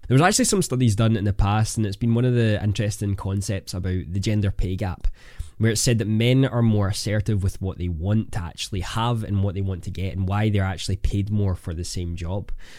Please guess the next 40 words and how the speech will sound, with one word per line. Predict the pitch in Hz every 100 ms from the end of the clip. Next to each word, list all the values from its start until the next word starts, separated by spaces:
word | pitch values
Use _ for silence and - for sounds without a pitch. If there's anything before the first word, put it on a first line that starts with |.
| -
which | 127
I | 139
found | 170 185
interesting | 123 120 127 127 127
because | 113 113 104
it's | 104 -
shown | - 123 117
that | 104 - -
women | 113 117 120
are | 107
more | 101 101
compassionate | 101 92 92 101 - 110
than | 90 92
men | 95 101
when | 98
it | -
comes | - 113 110
to | 117
that | 92 -
front | - 90 - - - - - - - -
and | 98
grateful | 107 120 -
for | - 101
what | 92 78
they |
have. | 87 85 104
And | 101
it's | 95
not | 143
to | 139
say | 131
that | 117
men | 87 92 113 110 - - -
aren't | 104 104
grateful | 92 101 -
for | - 98
what | 92
they | 90
have, | 85 92 104 101
but | -